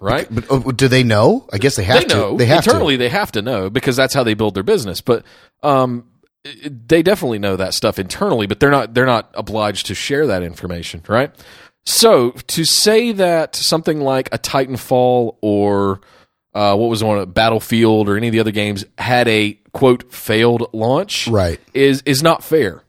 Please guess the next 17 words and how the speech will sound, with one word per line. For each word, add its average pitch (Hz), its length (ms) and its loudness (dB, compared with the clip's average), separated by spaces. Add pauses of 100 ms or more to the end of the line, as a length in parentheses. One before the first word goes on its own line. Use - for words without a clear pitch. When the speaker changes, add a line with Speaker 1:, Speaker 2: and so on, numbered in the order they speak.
Speaker 1:
in 110 140 -4
the 110 60 -4
sense 120 240 -2
because 120 340 -2
those 131 260 2
numbers, 127 640 -2 (120)
y-, 120 180 -8
you're 117 160 -4
comparing 131 400 -2
apples 117 260 -4
to 107 80 -6
oranges 110 400 -2
when 104 100 -4
you 98 100 -4
look 104 200 -2
at 104 160 -2
what 104 300 0